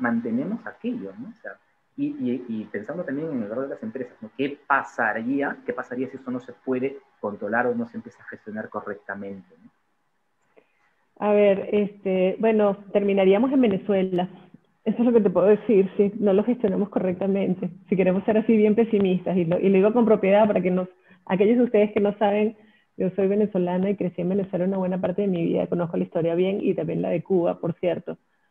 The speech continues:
Speaker 2: Entonces, he pasado por, por diferentes etapas. Pero, a ver, mira, yo soy súper optimista. Y te digo por qué. Hace muchos años atrás, cuando yo comencé en, en el banco, yo me acuerdo que yo de lejos,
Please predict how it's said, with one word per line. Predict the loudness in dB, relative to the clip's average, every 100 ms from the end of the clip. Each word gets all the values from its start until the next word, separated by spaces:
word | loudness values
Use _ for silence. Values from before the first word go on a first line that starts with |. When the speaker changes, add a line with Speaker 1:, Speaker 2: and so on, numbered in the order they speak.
| _
Speaker 2:
Entonces, | -6 -4 -2
he | -2
pasado | -2 0 2 2
por, | 0 -2 -4 -6
por | -6 -6 -6
diferentes | -2 0 0 0
etapas. | -2 -2 -4 2
Pero, | 4 4 0 -20 -20 _ _ _
a | 2
ver, | 2 2 -8 _
mira, | 2 4 4
yo | 4 2
soy | 4 4 4
súper | 4 4 4
optimista. | 4 2 0 -4 -12 -20 _ _ _ _
Y | 2
te | 6
digo | 6
por | 4 2
qué. | 0 -2 -10 -20 _ _ _
Hace | -2 2
muchos | 2 0 0
años | 0 2
atrás, | 2 2 0 -2 -14
cuando | -2 0 2 2
yo | 2 0
comencé | 0 0 0 -2 -2
en, | 0 0 -2 -4
en | -4
el | -2
banco, | -2 -2 -4 -8 _ _ _ _ _ _ _ -2
yo | 2
me | 4
acuerdo | 4 4
que | 4 6
yo | 6
de | 6
lejos, | 6 4 2 -2